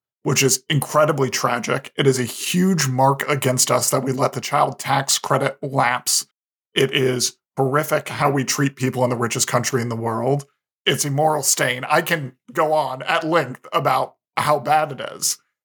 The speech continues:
But comparatively, poor people in America are much, much, much better off than many, many people,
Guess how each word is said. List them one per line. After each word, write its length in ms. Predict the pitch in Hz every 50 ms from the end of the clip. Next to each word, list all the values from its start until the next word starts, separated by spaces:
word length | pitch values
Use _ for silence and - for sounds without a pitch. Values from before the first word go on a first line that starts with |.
| _ _
But 180 | - 185 190 -
comparatively, 1200 | 165 165 156 135 127 180 202 226 233 220 180 160 147 135 127 123 120 117 113 113 127 143 139 - _ _ _ _ _ _ _ _ _ _ _ _ -
poor 220 | - - 208 208 208
people 280 | 208 202 196 160 180
in 60 | 185
America 400 | 160 156 170 190 170 - - 143
are 220 | - - 160 160 151
much, 640 | 147 147 147 147 156 170 185 180 - - - - _
much, 520 | - 151 139 135 143 151 156 151 - - 147
much 460 | 139 139 147 180 143 143 - - 143
better 300 | 135 127 123 127 120 117
off 400 | 120 117 120 - - 135 - _ _ _ _ _ _ _ _ -
than 340 | - 143 143 139 139 139 -
many, 440 | - 131 135 139 156 180 196 196 156
many 360 | 139 135 135 156 180 180 143
people, 400 | - - 139 143 139 123 127 120